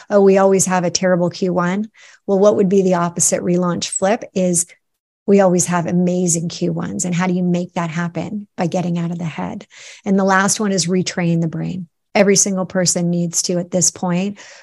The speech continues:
realize what's holding them back in order to have success,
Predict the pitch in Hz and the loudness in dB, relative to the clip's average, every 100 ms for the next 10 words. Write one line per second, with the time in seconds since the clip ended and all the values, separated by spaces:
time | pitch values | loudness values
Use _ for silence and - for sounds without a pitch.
0 | - 208 196 190 165 180 - 196 180 180 | 2 6 6 4 2 -2 -2 0 0 0
1 | 175 170 165 202 - - 190 190 180 170 | 0 0 0 -4 -8 -6 -4 -2 -2 -2
2 | 165 165 175 170 185 180 - - - - | -2 -2 -2 -2 -4 -8 -20 -20 -6 -4
3 | 208 - - - 180 208 - - | -2 0 0 2 0 0 -2 -4